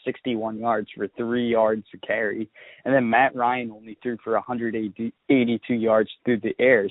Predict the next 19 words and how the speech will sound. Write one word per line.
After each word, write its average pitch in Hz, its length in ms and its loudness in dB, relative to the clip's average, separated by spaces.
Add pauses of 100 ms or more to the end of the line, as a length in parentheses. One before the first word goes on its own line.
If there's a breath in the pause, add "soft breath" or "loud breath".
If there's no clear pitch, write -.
So 123 140 4
it's - 120 -6
not 190 220 0
like 190 240 0
they 127 160 6
went 120 300 -2 (480 soft breath)
absolutely 127 920 0
insane 139 580 -4
or 113 120 -2
anything 107 420 -6
like 104 200 -4
that, 113 280 0
but 120 100 2
I 120 120 2
was 160 180 2
really 120 300 -2
impressed 117 420 -8
with 110 200 -10
that - 260 -6